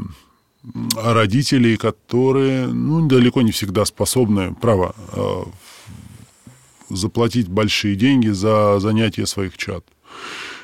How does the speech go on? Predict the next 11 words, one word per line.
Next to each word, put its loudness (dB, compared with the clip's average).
Во-первых, 2
ну, 2
отличий 2
очень 2
много. 2
Даже 2
клюшки 0
отличаются. -4
Они 0
изогнутые. 0
Поле 2